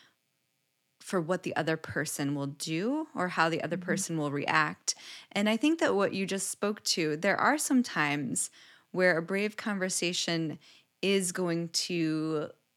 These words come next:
Speaker 1: lead to a fracture in a relationship. And maybe that fracture needed to happen. Maybe that was a
Speaker 2: Mm-hmm.
Speaker 1: relationship, um, that, uh, couldn't withhold the boundaries that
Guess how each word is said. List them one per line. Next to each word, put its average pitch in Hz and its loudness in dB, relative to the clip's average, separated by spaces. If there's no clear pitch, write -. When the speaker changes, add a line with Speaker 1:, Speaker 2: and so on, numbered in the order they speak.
Speaker 1:
lead 175 -2
to - -4
a 165 0
fracture - 0
in - -2
a 147 -2
relationship. - -6
And 170 -4
maybe 185 -2
that 240 0
fracture 214 -2
needed 180 -4
to 185 -8
happen. 165 -6
Maybe 170 -2
that 170 0
was 175 -2
a 165 0
Speaker 2:
Mm-hmm. 147 -2
Speaker 1:
relationship, 151 -4
um, 160 -2
that, 160 -2
uh, 160 -6
couldn't 208 -2
withhold 170 0
the 165 -4
boundaries 151 -2
that - -2